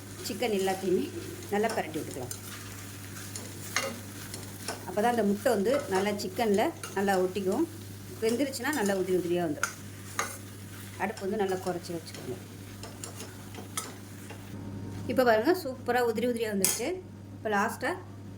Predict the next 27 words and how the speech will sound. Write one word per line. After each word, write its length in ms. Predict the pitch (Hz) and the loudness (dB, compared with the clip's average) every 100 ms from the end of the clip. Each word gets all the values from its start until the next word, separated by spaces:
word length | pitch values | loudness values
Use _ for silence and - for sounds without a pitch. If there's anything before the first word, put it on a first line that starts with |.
| - - 226 | -12 -8 -6
கொத்தமல்லி 360 | 214 214 190 | -2 2 2
இலை 120 | 170 170 | 2 -2
சேர்த்துடலாம். 360 | 160 - 175 - - - - - - - - - - - - - - - - - - - - - 208 | -10 -10 -10 -10 -12 -12 -12 -10 -10 -10 -10 -10 -10 -8 -10 -10 -8 -8 -8 -8 -8 -8 -8 0 4
அருமையான 420 | 220 233 208 220 285 | 6 8 8 8 6
முட்டை 200 | 214 240 | 4 0
பொடி 160 | 226 202 208 | 4 6 6
மாஸ் 240 | 262 - - 190 | 6 0 -4 -2
ரெடி 140 | 185 190 | 2 4
ஆயிடுச்சு. 300 | 175 - 254 339 - - - - - - - - - - - - - - 208 | 2 2 0 0 -4 -10 -8 -8 -8 -8 -8 -8 -6 -8 -6 -6 -6 -4 6
கெஸ்ட் 260 | 226 226 247 | 6 6 4
எல்லாம் 180 | 226 214 | 6 6
வரையில 240 | 196 208 202 | 4 4 2
இது 100 | 190 | 4
மாதிரி 180 | 190 - | 4 2
கொஞ்சம் 200 | 214 196 | 2 2
டிஃபரெண்ட்டாக 500 | 190 185 208 202 214 208 | 2 -2 0 2 0 2
செஞ்சு 180 | 185 185 | 2 4
வைங்க, 220 | 175 190 277 | 4 4 2
சூப்பரா 400 | - 208 - 202 190 | -4 -8 -2 2 2
இருக்கும். 280 | 170 220 320 - - - - - - - - - - 208 | 0 -2 -2 -2 -6 -8 -10 -10 -10 -10 -10 -12 -4 -2
ஒரு 80 | 185 202 | 2 4
கால் 240 | 214 214 | 4 2
கிலோ 140 | 240 247 | 2 4
அளவுக்கு 360 | 220 196 202 220 | 4 2 0 -2
தான் 120 | 220 | -2
சிக்கன் 280 | 196 202 180 | 0 2 2
இருக்கும். 280 | 175 226 | 0 0